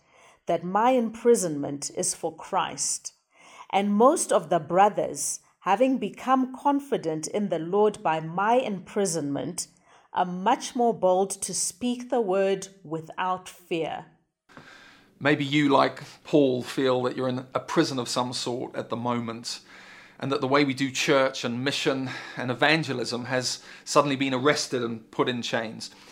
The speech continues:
Speaker 2: Friends, like Paul, of this corona season, I do believe that we will come to say that what happened to us has really served to advance the gospel. Just three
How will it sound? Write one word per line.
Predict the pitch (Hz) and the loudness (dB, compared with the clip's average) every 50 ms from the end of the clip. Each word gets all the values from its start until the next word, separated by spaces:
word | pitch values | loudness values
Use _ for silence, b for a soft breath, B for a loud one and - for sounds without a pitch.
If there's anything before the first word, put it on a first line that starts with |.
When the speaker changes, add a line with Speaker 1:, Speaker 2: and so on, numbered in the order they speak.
| B B B | B B B
Speaker 2:
Friends, | B - 151 143 143 120 135 | B 2 2 2 2 0 0
like | 147 147 156 151 - - | 0 0 0 0 -4 -10
Paul, | - - 151 127 110 - 107 110 110 - | -8 -6 -4 -4 -2 -2 -4 -4 -4 0
of | - 139 143 143 | 0 0 0 2
this | - 156 - - | -2 -4 -4 -4
corona | - 143 135 131 127 127 120 | -2 -2 0 0 0 -2 -2
season, | - - - 117 120 - 120 123 | -4 -4 -6 -6 -8 -8 -10 -8
I | 131 135 | -8 -10
do | 131 127 - 151 165 170 | -10 -8 -8 -6 -6 -6
believe | 156 143 135 135 139 147 139 127 123 110 - | -4 -6 -6 -4 -6 -6 -6 -6 -6 -8 -8
that | - 123 117 123 | -10 -10 -10 -8
we | 127 127 | -8 -8
will | 123 120 131 135 131 123 | -8 -6 -6 -6 -6 -6
come | - - 123 113 110 | -6 -8 -8 -8 -6
to | - - 110 | -8 -8 -8
say | - - 120 120 117 117 | -6 -4 -2 -2 -2 -2
that | 107 113 127 - - B B B B B B | -2 -4 -6 -6 -8 B B B B B B
what | - 151 147 147 | 2 2 2 4
happened | - 175 165 - 156 127 123 | 4 0 0 0 -4 -8 -8
to | 127 - | -8 -6
us | 113 120 127 - - - - - B B B B | -6 -6 -4 -4 -6 -6 -8 -10 B B B B
has | 127 123 120 123 | -2 -2 -2 -2
really | 123 123 127 123 120 113 | -2 -2 -2 -2 -2 -4
served | - - 127 120 117 113 113 - | -4 -4 -4 -4 -4 -4 -6 -8
to | - 120 | -12 -12
advance | 117 113 113 113 113 110 110 110 - | -12 -8 -8 -6 -6 -6 -8 -10 -12
the | - 117 | -12 -12
gospel. | 113 113 113 113 - - - 113 110 107 - B B B B B B B | -10 -8 -8 -8 -10 -10 -12 -10 -12 -12 -14 B B B B B B B
Just | B - 170 165 - - - | B 0 0 0 0 -4 -10
three | - - 156 143 135 127 - | -4 -2 -2 -2 -2 -6 -12